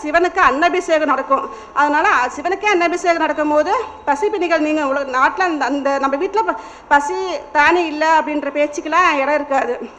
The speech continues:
ஆனா, சித்ரா பௌ-, ஐப்பசி பௌர்ணமி வந்து, அ, சு-, உகந்தது. கா-, கார்த்திகை பௌர்ணமி வந்து, அ, கா-, கார்த்திகை மாசத்துல வந்து கார்த்திகை விளக்கு ஏத்துவோம். உ-, கோயில் இல்ல, வீடு இல்ல, எல்லா பக்கமும் நம்ம விளக்கு ஏத்தி வ-, வ-, வழிபடுவோம். ஆனா, கார்த்திகை மாச பௌர்ணமி இன்னும் சிறப்பா சொல்லியிருக்கிறாங்க.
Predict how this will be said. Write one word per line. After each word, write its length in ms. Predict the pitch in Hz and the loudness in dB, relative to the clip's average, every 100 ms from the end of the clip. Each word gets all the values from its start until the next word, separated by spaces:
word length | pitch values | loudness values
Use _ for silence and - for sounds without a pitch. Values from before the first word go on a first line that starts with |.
| - - | -16 -6
ஆனா, 160 | 269 | -4
சித்ரா 320 | 370 - 330 359 269 | -4 -4 0 0 4
பௌ-, 180 | 285 | 4
ஐப்பசி 400 | 285 320 - 381 | 4 2 0 0
பௌர்ணமி 340 | 302 311 311 294 | 4 6 4 0
வந்து, 320 | 277 285 508 - - - 285 | -2 -2 -6 -8 -20 -6 0
அ, 180 | 285 277 | 2 0
சு-, 20 | |
உகந்தது. 600 | 277 339 339 269 254 240 - - - - - | 0 2 2 0 -2 -8 -16 -20 -20 -20 -4
கா-, 180 | 285 277 | 0 4
கார்த்திகை 440 | 311 370 - 453 | 6 6 4 2
பௌர்ணமி 380 | 320 320 320 311 | 6 6 4 0
வந்து, 240 | 311 320 480 | 0 -2 -2
அ, 400 | 523 311 269 247 | -4 -8 -10 -4
கா-, 380 | 277 254 269 240 | 0 2 2 0
கார்த்திகை 540 | 277 311 - 403 339 | 2 4 4 0 0
மாசத்துல 220 | 311 302 294 | 0 -2 -4
வந்து 360 | 294 359 440 | -2 -4 -2
கார்த்திகை 420 | 311 285 - 359 | 4 4 4 0
விளக்கு 320 | 285 302 330 302 | 0 -2 2 0
ஏத்துவோம். 260 | 302 240 | 2 -2
உ-, 340 | - 254 262 262 | -4 -10 -10 2
கோயில் 280 | 302 339 330 | 2 2 -2
இல்ல, 220 | 302 285 | -4 -4
வீடு 240 | 285 320 | -4 -8
இல்ல, 180 | 311 294 | -6 -4
எல்லா 300 | 240 285 349 | -2 2 4
பக்கமும் 320 | 349 330 349 | 4 2 0
நம்ம 160 | 370 294 | 0 0
விளக்கு 220 | 302 302 | -2 -2
ஏத்தி 240 | 277 339 | -4 -2
வ-, 20 | 320 | -2
வ-, 280 | 269 254 254 | -2 -2 -4
வழிபடுவோம். 500 | 262 294 262 247 214 - - - | -2 0 0 0 -4 -10 -18 -6
ஆனா, 240 | 285 339 | -2 0
கார்த்திகை 540 | 403 269 370 415 359 | 4 4 4 0 0
மாச 140 | 349 330 | 0 0
பௌர்ணமி 300 | 294 285 311 | -2 0 -2
இன்னும் 260 | 349 294 339 | -4 -2 -4
சிறப்பா 320 | 294 277 311 311 | -4 -4 -4 -4
சொல்லியிருக்கிறாங்க. 640 | 269 269 262 240 240 - | -6 -6 -4 -2 -2 -4